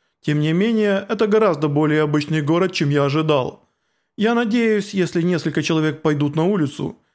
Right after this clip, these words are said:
никаких проблем не возникнет. Сейчас немного трудно предугадать, но я думаю, что с этим не будет никаких проблем. Вот как?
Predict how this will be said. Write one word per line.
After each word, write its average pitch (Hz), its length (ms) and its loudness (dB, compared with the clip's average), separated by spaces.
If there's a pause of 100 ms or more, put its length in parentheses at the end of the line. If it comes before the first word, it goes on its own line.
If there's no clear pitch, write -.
(180)
никаких 208 400 0
проблем 165 400 2
не 165 80 0
возникнет. 180 680 -2 (560)
Сейчас - 340 -2
немного 160 300 0
трудно 156 320 0
предугадать, 147 840 -2
но 214 140 -2
я 247 100 0
думаю, 220 500 0
что 202 200 -4
с - 100 -6
этим 180 240 0
не 165 80 0
будет 151 380 -2
никаких 147 340 -4
проблем. 151 560 -2 (580)
Вот 170 280 0
как? 131 320 -2